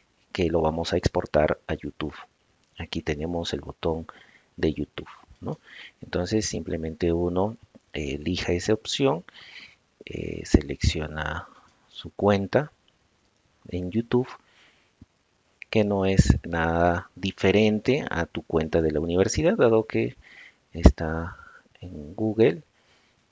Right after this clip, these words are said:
Permitimos. ¿Eh? Entonces, en este momento, con mi cuenta de la universidad, he generado mi canal en YouTube.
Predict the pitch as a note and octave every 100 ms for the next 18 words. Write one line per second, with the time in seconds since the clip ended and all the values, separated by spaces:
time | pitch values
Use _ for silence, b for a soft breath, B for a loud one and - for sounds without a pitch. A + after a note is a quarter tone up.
0 | _ _ _ - - D#2 - A2 C3 C#3+
1 | E3 - - _ _ _ _ _ _ _
2 | _ _ _ _ _ _ _ _ _ _
3 | _ _ - D3+ - B B B B A#2
4 | A#2 B2 A2+ A2+ - B2 A2 A2 A2 B2+
5 | C3 - B B B _ - A2 A2+ -
6 | B2+ B2+ C3+ B2+ B2+ B2 A#2 - G2+ G2
7 | - - A2 G#2 G#2+ E2 E2 F2 E2+ E2+
8 | - D2 D2+ D#2 - - E2+ D2+ - B2